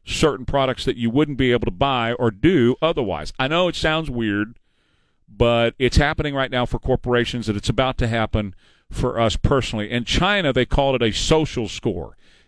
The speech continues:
If you behave well, you get a high social score, and you get more privileges in China.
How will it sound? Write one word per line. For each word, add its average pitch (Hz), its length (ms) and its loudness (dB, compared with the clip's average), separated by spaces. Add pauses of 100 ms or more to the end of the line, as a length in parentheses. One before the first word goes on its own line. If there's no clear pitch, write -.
If 113 160 2
you 135 60 4
behave 160 440 2
well, 143 280 4
you 135 120 0
get 127 120 0
a 117 80 0
high 143 240 -2
social 139 380 0
score, 120 500 0
and 117 140 -2
you 110 60 2
get 120 140 4
more 120 180 2
privileges 98 640 0
in 87 100 -6
China. 71 340 -6